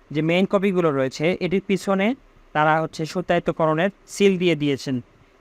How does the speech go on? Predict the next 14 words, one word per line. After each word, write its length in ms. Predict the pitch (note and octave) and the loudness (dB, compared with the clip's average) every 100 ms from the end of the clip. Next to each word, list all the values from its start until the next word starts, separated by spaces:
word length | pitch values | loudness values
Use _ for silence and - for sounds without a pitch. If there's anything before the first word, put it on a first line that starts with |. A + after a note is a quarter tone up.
| _ | _
যে 200 | D3+ D3+ | -2 0
বোর্ডের 320 | D3+ E3+ E3+ F3+ | 2 2 2 0
সিল 440 | - F#3 F3+ G3 - - - - | -2 -2 0 0 -6 -18 -14 -6
এবং 240 | D#3 D#3+ | -2 0
তাদের 260 | E3+ E3 E3 | 2 2 0
সিগনেচার, 720 | - F3 E3+ E3+ F3 E3+ F3 - | -2 -2 -2 0 0 0 -2 -10
ডেট, 340 | D3+ E3 E3+ E3 - _ _ _ _ - | -4 0 0 -4 -20 _ _ _ _ -8
এই, 440 | E3+ E3+ E3+ F3+ D#3+ | -2 0 2 2 2
আহ, 460 | D3+ D3 C#3 C#3 | 2 2 0 -4
বিষয়গুলো 540 | F3+ D#3+ E3+ E3+ E3+ F#3 | -6 -4 0 2 2 2
কিন্তু 360 | F3+ E3+ A3 | 2 2 2
আপনি 220 | E3 D#3 | 2 0
দেখতে 240 | D#3 D3 D3 | 0 0 2
পারবেন। 280 | B2 A#2+ | 0 0